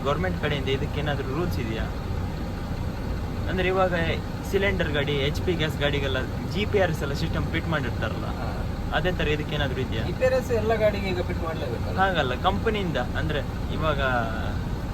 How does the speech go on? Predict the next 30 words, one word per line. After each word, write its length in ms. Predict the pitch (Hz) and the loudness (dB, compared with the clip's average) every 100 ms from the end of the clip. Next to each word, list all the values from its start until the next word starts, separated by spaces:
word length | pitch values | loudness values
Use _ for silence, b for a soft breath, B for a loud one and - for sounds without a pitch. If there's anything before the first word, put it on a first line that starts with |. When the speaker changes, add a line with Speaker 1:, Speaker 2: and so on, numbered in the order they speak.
| - 185 | 0 2
Speaker 2:
ಕಂಪನಿ 340 | 220 - 254 | 2 0 0
ಬಿಟ್ಟೆಡೆ 400 | 233 - 247 240 | 0 4 4 6
ಬರೋದು 280 | 170 165 226 | 4 2 0
ಈಗ 80 | 220 | -2
ಜಿ 200 | - - | -2 -2
ಪಿ 60 | - | -2
ಎಸ್ 100 | - | -2
Speaker 1:
ಅದ್-, 280 | - - - | -2 -4 0
Speaker 2:
ಗಾಡಿಗಳು. 440 | 160 117 - - | 2 2 0 0
Speaker 1:
ಅದಲ್ಲ, 340 | 175 214 175 123 117 123 - - - - | 2 4 2 0 0 -4 -4 -4 -4 -2
ಇವಾಗ 320 | 170 185 170 | 2 2 2
ಗವರ್ನಮೆಂಟ್ 460 | 147 170 190 208 190 | 2 2 2 0 0
ಇಂದ 120 | 175 | 2
ಬರುತ್ತಂತ 680 | 160 139 135 135 - 123 135 | 2 2 0 0 0 0 -2
ಇಂಡಿಯನ್ 420 | 123 151 156 147 | 0 0 0 2
ಆಯಿಲ್ 260 | 135 127 | 0 2
ಆ 120 | 131 131 | 2 2
ತರ 220 | 135 120 | 2 2
ಬರುತ್ತಲ್ವಾ? 520 | 127 123 - 110 120 | 2 0 -2 -2 0
Speaker 2:
ಆ 440 | 131 - 131 127 143 | -2 -2 -2 0 0
ತರ 80 | 208 | -2
ಜಿ 200 | 202 - | -2 -2
ಪಿ 180 | - 120 | -2 -2
ಎಸ್ 120 | 120 | -2
ಇಲ್ಲ. 440 | - - - - 160 | -2 -2 -2 -2 0
Speaker 1:
ನಿಮ್ಮ 200 | 165 156 143 139 | 2 4 4 4
Speaker 2:
ಇಷ್ಟು 140 | 123 131 | 2 0
ಗಂಟೆಗೆ 540 | 135 131 131 127 123 | 0 0 2 2 2
ಇಟ್ಟು 220 | 120 127 | 0 0
ಮಲಗಬೇಕು, 560 | 123 123 123 120 113 | 2 2 2 0 0